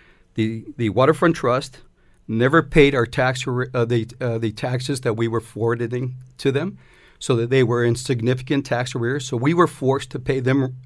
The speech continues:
taxes, <clears throat> and they weren't remitting them. And under our, um, uh, under our lease agreement,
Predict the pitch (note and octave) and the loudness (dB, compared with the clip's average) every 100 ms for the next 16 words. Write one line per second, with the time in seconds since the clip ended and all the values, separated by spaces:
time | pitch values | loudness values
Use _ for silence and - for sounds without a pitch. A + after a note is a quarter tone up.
0 | - _ - D3+ C#3 - G2+ - _ _ | -20 _ -4 -2 -2 -6 -16 -18 _ _
1 | - - - A#3+ A3 - E3+ D#3+ C3 C3 | -20 -8 10 10 10 2 2 4 4 2
2 | C#3+ C3 B2 A#2+ C#3 - - _ _ _ | 2 0 2 0 -4 -8 -16 _ _ _
3 | _ _ _ - - - - - C3 C#3+ | _ _ _ -10 -10 -18 -20 2 6 8
4 | E3 D#3 C#3 C3 B2+ A#2+ A2+ A2 G#2+ G#2+ | 8 6 6 6 6 4 2 2 0 -6
5 | - B2+ C3+ C3+ A#2 A2+ A2 A2+ A#2 D3 | -8 -4 0 2 4 4 2 0 -2 -2
6 | - G#2+ G#2+ G#2 B2+ | -2 -6 -4 -4 -6